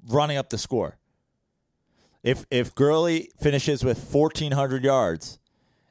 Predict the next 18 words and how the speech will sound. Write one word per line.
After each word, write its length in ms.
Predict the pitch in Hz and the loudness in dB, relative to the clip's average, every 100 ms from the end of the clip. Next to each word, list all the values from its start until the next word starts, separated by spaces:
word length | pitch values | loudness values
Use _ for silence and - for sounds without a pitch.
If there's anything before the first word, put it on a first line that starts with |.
| _ | _
and 160 | 110 117 | -6 -2
Saquon 460 | - 135 151 135 - | -2 0 0 0 0
finishes 440 | 139 123 135 113 | -2 0 -2 0
with 180 | 117 - | -2 -2
twelve 480 | - 135 139 135 - | 0 2 4 2 0
fifty, 500 | 147 135 104 67 _ _ _ _ _ _ _ _ _ _ _ _ _ _ _ _ _ _ | -2 -2 -8 -10 _ _ _ _ _ _ _ _ _ _ _ _ _ _ _ _ _ _
you 260 | 107 160 175 | 0 2 4
don't 260 | 196 190 | 4 2
see 360 | - 156 175 202 | -2 -2 -2 0
that 320 | 202 214 233 - | 2 2 0 -2
as 240 | 135 143 143 | 0 2 2
essentially 720 | 127 - 160 160 180 165 160 | 0 2 0 0 0 0 0
the 140 | 135 | 0
same, 320 | - 160 156 | -2 -2 -2
if 180 | 147 139 | -2 -2
not 300 | 165 160 110 | 0 -2 0
better, 300 | 120 143 175 | 0 2 0
season 540 | 151 151 175 233 233 | 0 -2 -2 -2 -6